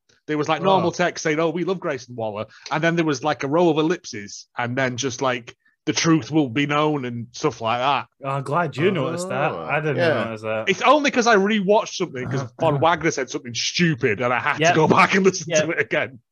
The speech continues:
Speaker 2: Eh.
Speaker 3: Um, so he is second generation. His dad was Bo Beverly of the Beverly Brothers.
Speaker 1: Oh.
Speaker 3: Yeah.
Speaker 1: Fair
Speaker 3: Wa-,
Speaker 1: enough.
Speaker 3: Wayne Bloom by his, his, his shoot name. But yeah, I remember the Beverly Brothers.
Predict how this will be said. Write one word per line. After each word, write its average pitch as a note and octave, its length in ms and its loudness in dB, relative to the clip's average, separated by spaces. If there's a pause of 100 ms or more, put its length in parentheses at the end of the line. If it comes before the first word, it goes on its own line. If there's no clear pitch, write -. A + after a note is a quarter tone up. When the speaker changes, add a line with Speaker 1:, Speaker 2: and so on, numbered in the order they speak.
(420)
Speaker 2:
Eh. D3+ 260 4
Speaker 3:
Um, F3+ 260 0 (760)
so F#3+ 420 0
he G3+ 220 -2
is B3 120 -4
second A#2+ 360 -4
generation. G#2 560 -6
His D#3+ 200 -4
dad F#3+ 220 -2
was D3+ 160 -6
Bo D#3 300 0
Beverly D3+ 360 -4
of G#2 120 -8
the B2+ 60 -14
Beverly C#3+ 320 -2
Brothers. F2+ 500 -12 (560)
Speaker 1:
Oh. A4+ 420 -4 (240)
Speaker 3:
Yeah. D#3+ 220 -2 (800)
Speaker 1:
Fair G4 220 -6
Speaker 3:
Wa-, A#2 60 -8
Speaker 1:
enough. D3+ 440 0
Speaker 3:
Wayne E3 340 4
Bloom C3 480 -2 (240)
by G2+ 160 -2
his, G2+ 260 -8
his, - 440 -16 (360)
his G2 120 -18
shoot - 340 -12
name. F#2+ 300 -10 (260)
But D#3 80 -4
yeah, E3 180 0 (220)
I D#3+ 60 -6
remember D#3 240 -4
the A2+ 60 -6
Beverly G#2+ 320 -4
Brothers. B2+ 520 -10